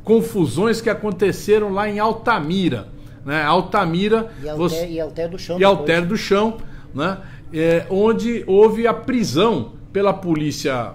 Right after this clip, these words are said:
Speaker 1: Civil do Pará de seis ativistas, né, de uma ong, que são aqueles que fazem a brigada contra os incêndios, acusados justamente do inverso, de estarem colocando fogo na mata,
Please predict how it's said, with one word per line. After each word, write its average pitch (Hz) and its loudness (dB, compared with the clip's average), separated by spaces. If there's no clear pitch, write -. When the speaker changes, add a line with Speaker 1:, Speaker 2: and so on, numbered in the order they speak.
Speaker 1:
Civil 139 -2
do 135 -6
Pará 190 0
de 214 -4
seis 254 4
ativistas, 208 -4
né, 165 -2
de 160 -2
uma 151 0
ong, 196 2
que - -8
são 147 -6
aqueles 139 -4
que 147 -4
fazem 143 -2
a 143 -2
brigada 135 -2
contra 127 -6
os 127 -6
incêndios, 202 0
acusados 226 2
justamente 214 2
do 311 2
inverso, 196 4
de 135 -4
estarem 240 -2
colocando 233 2
fogo 247 4
na 233 0
mata, 143 -4